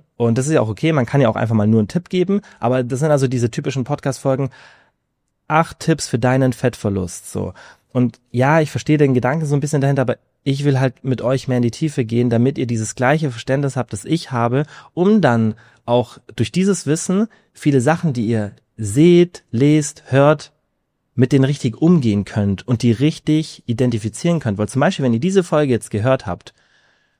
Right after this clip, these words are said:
dann könnt ihr in der Zukunft, wenn irgendjemand mit solchen Argumenten um sich schmeißt, "Oh, das ist intuitiv, sich so zu ernähren, das ist natürlich" und so weiter, dann versteht ihr das. Ihr wisst jetzt, wie Essen denn die Hadza?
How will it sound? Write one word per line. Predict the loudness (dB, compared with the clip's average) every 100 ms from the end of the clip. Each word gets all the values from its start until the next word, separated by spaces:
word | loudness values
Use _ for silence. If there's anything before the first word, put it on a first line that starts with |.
| _ _ _ _ _ 0
dann | 2 0 -2
könnt | 0 2
ihr | 2
in |
der | 2
Zukunft, | 0 -2 0 0 0
wenn | 0
irgendjemand | 0 2 2 2
mit | 0
solchen | 2 0 2 -2
Argumenten | -2 2 2 2 0
um | 0
sich | -2
schmeißt, | -2 -2 -2 -4
"Oh, | -2
das | -2 -6
ist | -8
intuitiv, | -6 -4 -4 -2 -4
sich | -6 -4
so | -6
zu | -4
ernähren, | -4 -4
das | -4
ist | -4
natürlich" | -4 -2 -2
und | -2
so | -2
weiter, | -4 -6 -14 -8 0
dann | 0
versteht | 2 0 2 2
ihr |
das. | 2 -2 -2
Ihr | -2 0
wisst | -2 -2
jetzt, | -4 -6 -20 -6
wie | 0 2 0 -4 -6
Essen | -4 -2 0
denn | 0
die | -2 -4
Hadza? | -2 -2 -2 -4 -6